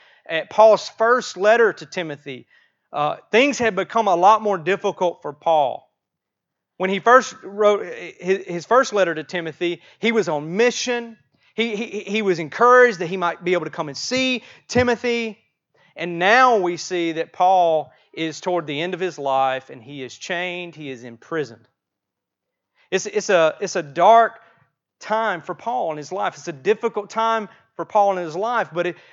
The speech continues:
also, it was a difficult time for Timothy. Not only was his mentor away from him, apart from him, but also the, the city and the church that he was ministering to had deteriorated. The things,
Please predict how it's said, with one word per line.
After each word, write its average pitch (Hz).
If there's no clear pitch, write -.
also, 208
it 202
was 190
a 190
difficult 208
time 208
for 160
Timothy. 220
Not 165
only 226
was 185
his 175
mentor 180
away 180
from 196
him, 170
apart 196
from 165
him, 147
but 151
also 180
the, 156
the 240
city 254
and 160
the 147
church 226
that 165
he 180
was 151
ministering 214
to 214
had 170
deteriorated. 147
The 160
things, 220